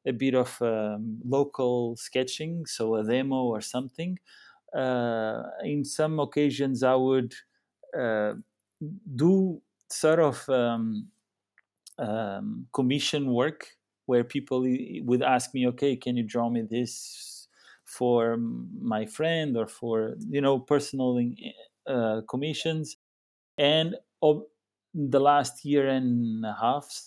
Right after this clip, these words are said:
if I'm not mistaken, uh, we joined Patreon, where people could also help us as a creator. And for Africa, uh, we also ask, I, I, I draw a full A four sketchbook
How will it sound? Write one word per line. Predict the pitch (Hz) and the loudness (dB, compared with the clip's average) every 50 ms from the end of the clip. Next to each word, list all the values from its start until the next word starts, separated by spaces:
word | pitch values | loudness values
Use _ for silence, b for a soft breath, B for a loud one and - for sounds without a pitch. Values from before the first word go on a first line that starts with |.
| - _ | -18 _
if | - - 110 - | -12 -12 -6 -4
I'm | 120 120 120 | -2 0 0
not | 120 120 127 | 0 -2 -2
mistaken, | 123 120 - - - 135 135 127 131 151 156 160 165 156 - _ _ b b b b b b _ - | -4 -6 -6 -2 -2 -2 -2 -2 -4 -4 -4 -4 -6 -8 -12 _ _ b b b b b b _ 2
uh, | 143 135 135 131 127 127 123 123 123 123 | 6 8 8 10 10 8 8 8 8 6
we | 127 123 131 | 4 4 2
joined | 123 127 - 139 139 139 135 127 123 - | 2 2 2 2 2 2 2 0 -2 -2
Patreon, | - 117 127 127 123 - - 170 165 175 175 170 160 147 143 | -4 -2 -2 -2 -4 -6 -6 -4 -2 -2 -2 -4 -6 -8 -6
where | 135 131 127 120 | -2 0 0 0
people | 120 - 131 127 127 117 | 0 -2 -4 -2 -2 -4
could | 113 - 123 127 | -4 -4 -2 -2
also | 127 123 120 - - 120 117 113 107 110 110 - | 0 -2 -2 -4 -6 -4 -4 -4 -4 -6 -6 -2
help | 113 127 123 - - | -2 -2 -2 0 2
us | 127 127 123 110 | 2 2 4 4
as | 123 123 117 127 | 2 2 2 0
a | 123 | -4
creator. | - - 120 117 120 123 135 131 127 - 147 147 151 151 151 - _ B B B B B B B B B _ _ | -6 -4 -2 0 2 2 0 0 -2 -2 -2 0 0 0 -2 -6 _ B B B B B B B B B _ _
And | 139 139 151 156 165 156 - | 0 0 2 2 0 -2 -4
for | - - 156 147 151 - | 0 2 4 4 4 4
Africa, | 160 139 139 131 - - 156 151 156 - 165 156 156 151 147 147 - - _ _ _ _ _ | 2 2 2 2 0 -4 -4 -4 -2 -2 0 2 2 2 0 -2 -4 -10 _ _ _ _ _
uh, | 151 139 135 131 131 127 127 | -4 -2 0 2 2 4 4
we | 127 127 127 127 | 4 4 4 6
also | 127 127 139 135 - - 147 147 139 - - | 6 6 6 4 2 0 2 2 2 2 4
ask, | 131 131 135 139 131 120 - - _ - - - _ _ _ _ _ _ _ _ b b b b | 4 4 4 4 0 -4 -8 -10 _ -18 -20 -20 _ _ _ _ _ _ _ _ b b b b
I, | 143 139 139 143 | 4 4 4 6
I, | 143 139 135 135 131 139 | 6 4 4 4 4 4
I | 123 131 131 | 4 4 4
draw | 120 117 135 139 139 143 147 143 143 143 | 2 4 6 8 8 8 8 8 6 4
a | - 135 | 4 2
full | 127 - - - 151 156 151 151 147 143 | 0 0 -2 -2 0 2 2 2 2 4
A | 131 135 135 127 | 4 4 2 2
four | - - - 131 123 123 123 120 117 113 110 | -2 -4 -2 0 4 4 6 6 4 2 0
sketchbook | - - - - 131 127 - - - 127 117 117 - - - | -2 -4 -4 -2 -2 -2 -4 -4 -2 -4 -4 -4 -8 -16 -20